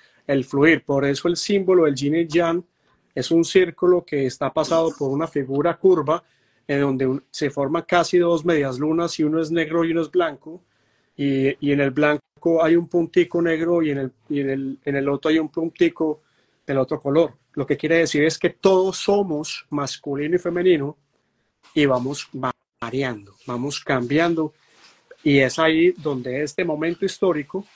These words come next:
es tan fundamental, porque estamos en un proceso dramático de cambio,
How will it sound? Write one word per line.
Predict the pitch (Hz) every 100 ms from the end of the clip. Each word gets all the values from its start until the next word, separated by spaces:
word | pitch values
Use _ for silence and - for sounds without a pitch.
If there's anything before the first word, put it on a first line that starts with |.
| _ _ _ _ _ _ -
es | 143 -
tan | 156
fundamental, | 151 143 131 113 _ _ _ - 147 147 - _ _ _ _ _ _ - -
porque | 139 123
estamos | 131 143 139 156
en | 139
un | 135
proceso | - 160 151 165 147 165 -
dramático | 143 143 135 139 180 - 196 - 202 196 -
de | - 127
cambio, | - 156 139 135 156